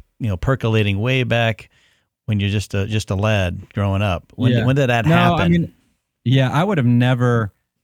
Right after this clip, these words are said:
Speaker 2: I would have never been accused of being an entrepreneur <laughs> growing up. I
Speaker 1: That's
Speaker 2: mean,
Speaker 1: crazy.
Speaker 2: uh, yeah, it, it was, I,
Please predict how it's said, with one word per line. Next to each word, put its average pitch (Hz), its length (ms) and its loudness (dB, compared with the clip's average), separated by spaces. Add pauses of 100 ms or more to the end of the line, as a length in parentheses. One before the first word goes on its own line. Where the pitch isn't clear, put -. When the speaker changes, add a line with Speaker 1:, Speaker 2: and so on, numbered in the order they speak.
Speaker 2:
I 151 60 -2
would 170 100 2
have 131 80 4
never 127 320 4
been 117 140 2
accused 107 400 0
of 87 80 -4
being 101 220 2
an 98 80 0
entrepreneur 95 680 0 (220)
<laughs> 185 60 6
growing - 560 2
up. 117 260 0
I 120 40 -2
Speaker 1:
That's 117 140 0
Speaker 2:
mean, 113 100 2
Speaker 1:
crazy. 117 440 -2 (160)
Speaker 2:
uh, 117 340 0 (100)
yeah, 117 500 0
it, 135 180 -2
it 151 240 0
was, 151 520 0 (560)
I, 113 80 -8